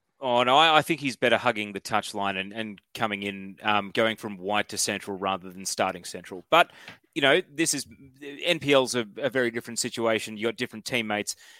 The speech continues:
Uh, you have different complementary pieces. So, um, possibly, but I, I, I'm just happy that he was able to basically still produce his number one attribute, which is his acceleration,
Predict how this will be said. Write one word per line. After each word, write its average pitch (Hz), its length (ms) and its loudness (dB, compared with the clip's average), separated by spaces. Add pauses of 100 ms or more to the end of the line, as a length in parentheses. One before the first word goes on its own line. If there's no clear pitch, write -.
(180)
Uh, 110 180 4
you 117 140 -2
have 110 180 0
different 117 320 -6
complementary 107 540 -6
pieces. 95 420 -8
So, 98 280 0 (420)
um, 101 380 0 (360)
possibly, 160 680 2
but 135 220 8 (120)
I, 143 280 4
I, 139 40 0 (140)
I'm 135 160 0
just 113 140 -8
happy 117 180 2
that 107 160 -2
he 110 140 -2
was 113 160 0
able 110 240 2
to 107 280 0 (360)
basically 117 560 0
still 139 340 2
produce 120 400 -2
his 113 240 -2 (480)
number 139 260 0
one 123 140 6
attribute, 147 420 4
which 123 140 -8
is 117 80 -6
his 107 160 -6
acceleration, 127 720 0